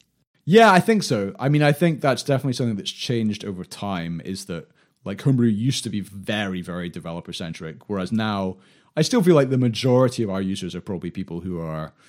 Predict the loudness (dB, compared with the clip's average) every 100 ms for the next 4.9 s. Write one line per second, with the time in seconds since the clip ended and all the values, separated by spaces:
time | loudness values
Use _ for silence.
0 | _ _ -2 2 4 4 0 -4 -12 -20
1 | _ _ -6 2 4 4 2 -2 -2 -4
2 | -4 -4 -4 -4 -4 -6 -4 -6 -4 -2
3 | -2 -4 -6 -8 -8 -10 -12 -12 -12 -10
4 | -10 -12 -14 -12 -10 -10 -10 -12 -14